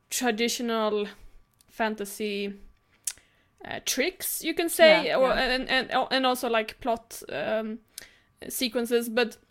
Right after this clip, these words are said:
Speaker 1: the steampunk element and the sort of the dirty,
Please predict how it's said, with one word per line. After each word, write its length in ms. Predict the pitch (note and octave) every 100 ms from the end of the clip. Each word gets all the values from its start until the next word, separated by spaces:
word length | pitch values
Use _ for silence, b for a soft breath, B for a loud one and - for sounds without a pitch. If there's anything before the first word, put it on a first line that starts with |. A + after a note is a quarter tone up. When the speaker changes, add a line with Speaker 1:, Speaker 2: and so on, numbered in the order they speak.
| _ _ _ _ _ - -
Speaker 1:
the 100 | B3
steampunk 520 | - D4 C#4 C#4 B3+
element 480 | A#3 A3+ A3+ A3+ G#3+
and 80 | A3
the 60 | G#3+
sort 160 | A#3
of 140 | A3 G3+
the 60 |
dirty, 960 | G#3+ G#3+ A#3+ A#3 A#3 - A3 G#3+ G#3